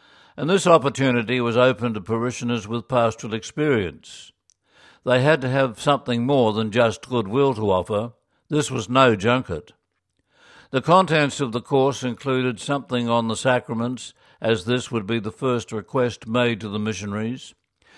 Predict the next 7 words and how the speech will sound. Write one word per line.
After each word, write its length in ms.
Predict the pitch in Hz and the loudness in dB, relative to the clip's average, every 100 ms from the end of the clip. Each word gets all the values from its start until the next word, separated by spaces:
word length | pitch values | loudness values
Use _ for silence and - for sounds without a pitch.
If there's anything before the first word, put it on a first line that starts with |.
| - - | -20 0
Next 340 | 135 147 - | 2 2 0
came 320 | - 139 127 117 | -4 0 0 -2
scripture 580 | - 139 131 127 120 | -2 -2 0 -2 -2
to 240 | 127 123 113 | -2 -4 -2
help 300 | 120 127 - | 0 0 -2
with 160 | 120 | -8
celebrations 960 | - 135 120 110 113 113 - 120 120 113 | -4 0 0 2 4 2 0 -4 -6 -8